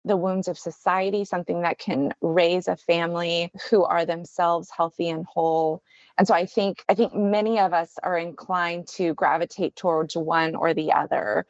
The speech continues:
that kind of the introspective, contemplative life or an action-based, let's do the work, let's get the feet on the ground. And both of them are so good,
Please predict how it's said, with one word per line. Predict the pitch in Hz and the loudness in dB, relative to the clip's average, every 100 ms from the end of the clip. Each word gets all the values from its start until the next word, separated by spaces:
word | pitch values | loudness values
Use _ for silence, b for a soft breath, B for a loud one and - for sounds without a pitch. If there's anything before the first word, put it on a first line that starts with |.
| - | -2
that | 160 151 - - - | 2 2 0 -14 -10
kind | - 170 | -2 -2
of | 160 - | -2 -2
the | 170 160 160 - - _ _ | 0 2 2 -2 -8 _ _
introspective, | 196 202 - 190 - 165 - 165 | 2 2 -2 -2 0 0 0 -2
contemplative | - 165 - 165 165 165 156 160 151 | -2 -6 -4 -2 0 2 2 0 -2
life | 151 165 156 151 165 - _ | 0 2 2 -2 -6 -12 _
or | - 190 175 156 151 156 175 | 2 4 4 2 0 -2 -2
an | 180 - | -2 -2
action-based, | 160 165 - - 175 165 156 156 143 - - - | -4 -6 -8 -4 -2 2 2 2 -2 -10 -8 0
let's | 175 - | 0 0
do | 165 151 185 | -8 0 2
the | 180 165 | 4 2
work, | 160 160 | 2 0
let's | 165 - | -2 0
get | 170 | -2
the | - | -2
feet | - 180 170 | -6 -2 0
on | 165 | 0
the | 165 | 0
ground. | 160 160 160 156 156 165 - | 0 0 2 0 0 -2 -2
And | 180 160 | -2 2
both | 160 165 | 2 2
of | 170 | -2
them | 180 165 | 0 0
are | |
so | 160 - 165 156 | -2 0 0 2
good, | 185 214 196 170 - | 2 4 4 2 -2